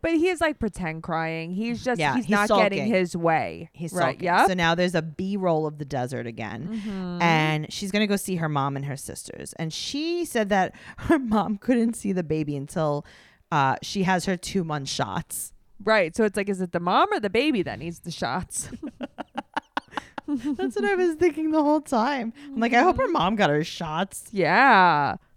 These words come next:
Speaker 1: <laughs>
Speaker 2: Her grandma Linda is my favorite person in the world.
Speaker 1: She's wonderful. She really is so nice.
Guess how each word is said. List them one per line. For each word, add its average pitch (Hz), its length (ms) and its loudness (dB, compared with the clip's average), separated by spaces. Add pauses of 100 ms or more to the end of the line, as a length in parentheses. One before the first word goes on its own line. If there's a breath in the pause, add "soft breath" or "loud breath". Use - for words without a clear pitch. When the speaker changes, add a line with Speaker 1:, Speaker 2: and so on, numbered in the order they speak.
Speaker 1:
<laughs> - 300 -8
Speaker 2:
Her 214 160 -6
grandma 214 380 -4
Linda 143 260 -6
is 151 100 -6
my 139 100 -4
favorite 127 260 -6
person 127 300 -10
in 120 80 -8
the 120 80 -6
world. - 360 -12 (500)
Speaker 1:
She's 320 360 -6
wonderful. 240 760 -6
She - 180 -10
really 330 360 -6
is 233 100 -4
so 185 240 -6
nice. 143 640 -10